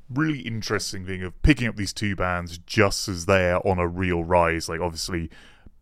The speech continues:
Opeth have just put out My Arms Your Hearse. The album they will do with, with Peaceville is Still Life, which is, you know, where they kind of really solidify the sound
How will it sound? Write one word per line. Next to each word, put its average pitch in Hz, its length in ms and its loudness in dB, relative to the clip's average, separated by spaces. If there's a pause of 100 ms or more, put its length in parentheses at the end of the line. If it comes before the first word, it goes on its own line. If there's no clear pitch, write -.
(160)
Opeth 98 180 6
have 90 160 0
just 90 220 0
put 90 120 -4
out 85 200 0
My 87 120 -4
Arms 85 200 -4
Your 85 120 -6
Hearse. 87 640 -2
The 101 140 -4
album 95 240 4
they 87 120 0
will 87 140 -4
do 85 440 -6
with, 85 500 -8 (380)
with - 160 -12
Peaceville 87 420 -2
is 82 80 -6
Still 85 380 0
Life, 82 440 -4
which - 220 -14
is, 80 300 -12
you 87 140 -8
know, 78 240 -8 (460)
where 90 640 8
they 87 240 -2 (100)
kind 92 340 -2
of 82 160 -2
really 87 480 -2
solidify 85 640 -2
the 82 100 -8
sound 92 640 0